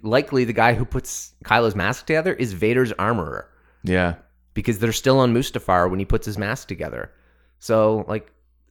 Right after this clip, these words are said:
Speaker 1: just show us something that's kind of a remnant of Vader's castle that they're going into, so that we can see that's where they are.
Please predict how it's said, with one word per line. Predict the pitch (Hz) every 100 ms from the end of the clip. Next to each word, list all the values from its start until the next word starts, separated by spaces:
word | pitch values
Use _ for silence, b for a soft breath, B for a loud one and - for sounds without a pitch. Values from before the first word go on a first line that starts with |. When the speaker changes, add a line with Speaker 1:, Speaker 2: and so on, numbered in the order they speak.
| _ _ - -
Speaker 1:
just | 220 -
show | - 156 185 214
us | 202
something | - 160 170 175
that's | 156 -
kind | - 135 147
of | 151
a |
remnant | 139 131 143 135
of | 117
Vader's | 113 117 120
castle | - 110 110 - 110
that | 104 95
they're | 98
going | 101 101
into, | 98 98 - 85
so | - 110
that | 107
we |
can | 107 107
see | - 123 113
that's | 98 -
where | 110
they | 95 90
are. | 80 67 -